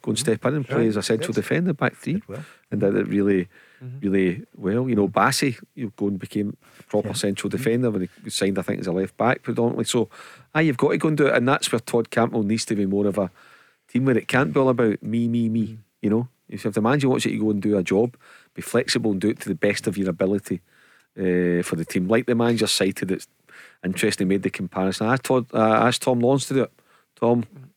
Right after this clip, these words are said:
Speaker 1: went and did the job.
Speaker 2: Yeah.
Speaker 1: Asked Todd Cantwell to do it. Hmm.
Speaker 3: Yeah, he's
Speaker 1: But now we've had a chat, of clear day, and the manager's left him in no doubt.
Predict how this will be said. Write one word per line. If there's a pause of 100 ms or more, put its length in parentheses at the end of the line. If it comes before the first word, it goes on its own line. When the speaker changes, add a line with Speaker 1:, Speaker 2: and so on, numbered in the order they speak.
(140)
Speaker 1:
went
and
did
the
job.
Speaker 2:
Yeah. (840)
Speaker 1:
Asked
Todd
Cantwell
to
do
it.
Hmm. (480)
Speaker 3:
Yeah,
he's
Speaker 1:
But
now
we've
had
a
chat,
of
clear
day,
and
the
manager's
left
him
in
no
doubt.